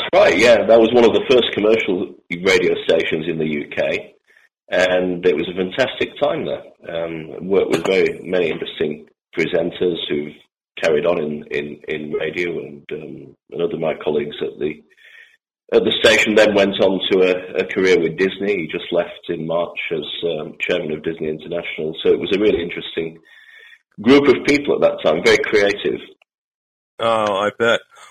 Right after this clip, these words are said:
Speaker 2: Well, Paul, uh, and I have been producing this, uh, Global Radio Talk Show for six, six years or so. We've done over a hundred broadcasts. So we're really honored to have you, and when, and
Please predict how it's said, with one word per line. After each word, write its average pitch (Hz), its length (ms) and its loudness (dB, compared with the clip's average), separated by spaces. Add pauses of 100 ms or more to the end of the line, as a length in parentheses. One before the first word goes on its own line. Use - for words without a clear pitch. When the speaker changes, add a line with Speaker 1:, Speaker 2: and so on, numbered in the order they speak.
Speaker 2:
Well, 139 260 2 (600)
Paul, 151 520 2
uh, 117 340 -2 (100)
and 113 220 -4
I 120 260 0
have 104 120 -6
been 104 140 -12
producing 110 680 -8
this, 104 300 -6
uh, 95 400 -2 (360)
Global 113 260 -2
Radio 104 380 -2
Talk 120 280 -2
Show 98 300 -4
for 95 480 -10
six, - 600 -8
six - 360 -10
years 107 320 -2
or 90 60 -12
so. 95 320 -4
We've 101 160 -6
done 92 160 -2
over 87 200 -4
a 82 120 -2
hundred 90 340 -4
broadcasts. 85 720 -2 (460)
So 107 220 2
we're 104 160 4
really 107 280 4
honored 101 280 2
to 95 180 -2
have 101 240 2
you, 101 560 0
and 95 140 -2
when, 92 260 -4
and 87 300 -6